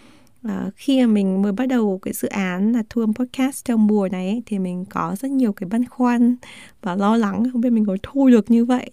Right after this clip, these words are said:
để mà ra podcast hàng tuần hay không, và các bạn sẽ cảm thấy như thế nào khi mà, ờ, tất cả các tập podcast đều liên quan đến một cái chủ đề nhất định. Và, ờ, sau cái mùa hai này thì cũng như mùa một thì mình sẽ nghỉ ba tháng.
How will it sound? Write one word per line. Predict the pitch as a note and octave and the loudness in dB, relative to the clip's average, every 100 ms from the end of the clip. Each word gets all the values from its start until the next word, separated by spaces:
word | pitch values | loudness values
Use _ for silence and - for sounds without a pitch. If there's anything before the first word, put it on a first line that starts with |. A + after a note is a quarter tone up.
| - | -10
để | F3 | -8
mà | F3 F#3 | -6 -6
ra | G#3 G3+ | -6 -4
podcast | - B3+ - D4 | -4 -6 -6 -8
hàng | - A3+ G#3+ | -2 0 0
tuần | - G#3+ A3+ | 2 4 4
hay | A#3+ | 2
không, | - C4 B3 A3 | 0 0 0 -2
và | F#3+ | -6
các | F#3+ G#3+ | -6 -6
bạn | G#3+ | -6
sẽ | G3+ G#3 | -6 -6
cảm | G#3+ G3 | -4 -2
thấy | - | -2
như | F#3+ | -2
thế | A3 | 0
nào | A3 A#3 A3 G#3 G#3+ - - - | 0 2 4 4 2 -4 -16 -18
khi | - - A#3+ A#3 | -16 0 2 2
mà, | G#3 G3 F#3 G3 - - - | 0 0 -4 -8 -14 -20 -10
ờ, | - - - - | -8 -6 -8 -8
tất | C#4 | -6
cả | B3+ | -4
các | A3+ B3+ | -2 -4
tập | - | -4
podcast | B3 C4 C4+ - - | -4 0 0 -2 0
đều | A3 F#3+ F#3 F#3+ | 2 2 0 -2
liên | G#3+ A#3 | 0 0
quan | A3 A#3+ A3+ | 2 0 2
đến | G3+ | 4
một | G#3 | 2
cái | G#3 | 0
chủ | F#3+ G#3+ | -4 -4
đề | D#3+ E3+ E3+ | 0 0 0
nhất | G3+ B3 | -2 0
định. | B3+ D4+ - _ | 0 0 -4 _
Và, | - F#3 F3 F3+ - - - - _ | -8 -6 -4 -6 -8 -20 -20 -20 _
ờ, | G3+ F3+ | -6 -6
sau | F#3+ - C#4 C4+ | -4 0 0 0
cái | A#3+ | 2
mùa | A#3 A#3 | 2 2
hai | A3 A#3 A#3 | 0 0 2
này | A#3 G#3 | 2 0
thì | - | -4
cũng | - | -4
như | A3 | 0
mùa | A3+ G3+ | 2 2
một | F#3+ F#3+ - | 2 0 -4
thì | G3 | -6
mình | F3+ | -4
sẽ | F3 - A3+ | -6 -6 -2
nghỉ | A#3 A#3+ G#3+ F3+ - - | 2 2 2 -2 -12 -4
ba | G#3+ A3+ | -2 -2
tháng. | - G#3 F#3+ G3+ | -2 -2 0 -2